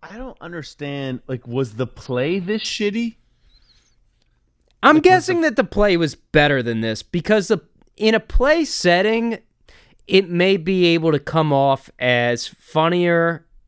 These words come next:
Speaker 2: in that sort of setting and environment. Um, whereas with a movie,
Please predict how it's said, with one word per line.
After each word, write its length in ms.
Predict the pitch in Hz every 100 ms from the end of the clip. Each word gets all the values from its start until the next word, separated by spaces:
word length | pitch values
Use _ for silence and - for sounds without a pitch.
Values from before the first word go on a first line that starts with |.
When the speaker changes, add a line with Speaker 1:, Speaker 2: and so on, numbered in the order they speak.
| -
Speaker 2:
in 240 | 160 151
that 260 | 143 151 -
sort 460 | - 160 151 151 -
of 560 | 131 123 123 117 117 - _ _ _
setting 540 | - - 165 160 156 143
and 100 | 123
environment. 840 | 123 110 113 131 165 180 196 196 - _ _ _ _ - - -
Um, 500 | 151 151 147 139 131 _
whereas 680 | 143 139 170 170 170 170 156
with 140 | 170 147
a 40 |
movie, 680 | 131 143 170 202 196 -